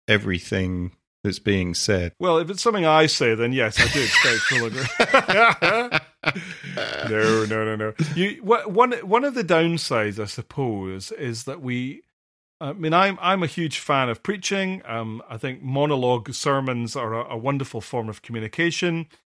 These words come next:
Speaker 2: Um, they're like ted Talks, you know, they're, they're,
Speaker 1: Mm.
Speaker 2: they give an opportunity for someone to really express something really well.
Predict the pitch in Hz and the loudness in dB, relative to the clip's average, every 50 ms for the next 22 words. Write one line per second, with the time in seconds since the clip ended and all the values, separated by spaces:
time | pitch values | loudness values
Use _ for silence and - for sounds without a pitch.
0 | _ _ _ - 123 117 113 110 110 113 127 - 127 117 113 110 113 117 - _ | _ _ _ -6 -2 -2 -2 -2 -4 -6 -6 -4 -2 -2 0 0 -2 -4 -6 _
1 | - - 156 151 143 139 - 147 139 143 123 143 - - - 135 127 120 110 107 | -4 0 0 0 0 0 0 0 0 0 -2 -4 -8 -10 -8 -6 -4 -4 -2 -2
2 | 117 127 - 151 127 117 117 147 156 147 135 107 90 95 - - 127 113 165 156 | -4 -4 -4 -6 -4 0 2 2 4 2 2 0 -2 -4 -8 -10 -4 -2 0 0
3 | 151 147 156 175 165 170 170 - 175 - - - 208 196 190 175 - 165 135 117 | 2 0 0 0 0 0 0 0 -2 -2 -2 -2 -2 -2 -2 -4 -4 -6 -6 -6
4 | - 120 - - 151 135 127 120 113 - 127 120 127 147 151 143 135 120 107 - | -6 -8 -6 -6 -4 -4 -4 -4 -6 -8 -8 -4 -2 0 0 0 0 -2 -2 -4
5 | - - - 151 143 135 123 - - - 123 117 113 - 120 113 113 117 127 117 | -6 -4 -2 -2 0 0 0 -2 -4 -4 -4 -6 -8 -8 -10 -8 -6 -6 -4 -4
6 | 113 107 104 113 113 107 101 95 95 101 | -4 -4 -4 -4 -4 -4 -4 -6 -8 -10